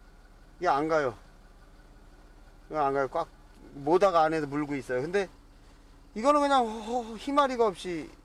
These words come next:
이렇게 움직이는 거예요. 얘는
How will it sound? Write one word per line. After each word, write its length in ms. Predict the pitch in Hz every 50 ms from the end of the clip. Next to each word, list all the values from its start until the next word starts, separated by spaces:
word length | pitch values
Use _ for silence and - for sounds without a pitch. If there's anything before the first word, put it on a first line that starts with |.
| - -
이렇게 360 | 151 160 - 170 160 147 139
움직이는 600 | 127 120 - - 139 147 139 135 131 123 120 113
거예요. 180 | 107 107 101 95 - - - - - - - - - - - - - - - - - - - - - - -
얘는 400 | 156 156 175 196 208 214 202 175